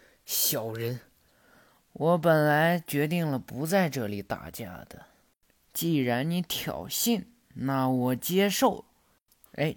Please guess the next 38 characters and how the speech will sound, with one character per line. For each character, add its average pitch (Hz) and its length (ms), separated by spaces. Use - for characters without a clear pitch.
这 160 160
俩 104 320
人 120 220
就 143 140
到 135 220
了 120 120
训 147 240
练 113 180
场 - 160
了， 107 200
他 - 160
俩 110 180
要 113 180
干 131 300
架。 175 240
哎， 120 340
这 160 160
俩 104 300
已 107 180
经 139 240
把 110 140
姿 175 300
势 143 260
站 160 260
好 - 400
了。 135 220
台 165 360
上 214 360
呢， 156 180
哎， 113 240
全 165 300
班 202 160
同 143 220
学 131 140
都 131 140
看 113 340
着 - 100
呢， - 120